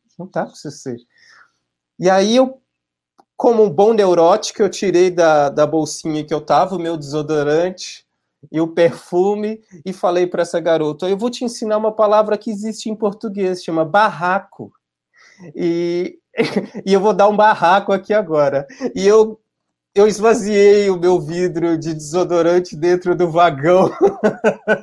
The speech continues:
Ha ha Falei: "Bom, está, está resolvido o problema, o problema do mau cheiro no vagão."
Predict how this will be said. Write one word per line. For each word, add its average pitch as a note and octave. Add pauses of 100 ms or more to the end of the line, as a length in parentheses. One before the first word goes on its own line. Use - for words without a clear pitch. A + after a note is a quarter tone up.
(4000)
Ha - (200)
ha - (920)
Falei: F3+
"Bom, E3
está, F#3+
está F#3+
resolvido G3+
o G#3
problema, F#3 (420)
o F3+
problema F3
do D#3+
mau E3
cheiro E3
no D#3+
vagão." C#3